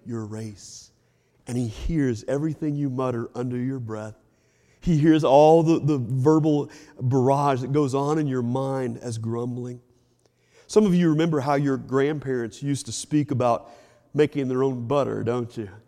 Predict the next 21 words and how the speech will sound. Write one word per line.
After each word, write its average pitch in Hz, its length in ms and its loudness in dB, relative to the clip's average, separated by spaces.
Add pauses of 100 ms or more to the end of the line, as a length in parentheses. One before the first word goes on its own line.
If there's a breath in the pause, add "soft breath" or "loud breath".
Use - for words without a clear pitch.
(420 soft breath)
You 117 80 -6
know, 120 160 0
most 147 460 0
of 127 100 -2
you 135 120 0
now, 143 260 2
you'll 135 220 0
only 143 180 0
find 135 360 -2
out 131 180 2
if 117 80 -6
you 117 60 -6
go 131 100 2
to 120 80 -4
Cracker 139 400 -2
Barrel 113 260 0
what 120 180 -6
these 113 220 -6
things 117 240 -4
are, 123 280 0
right? 117 220 0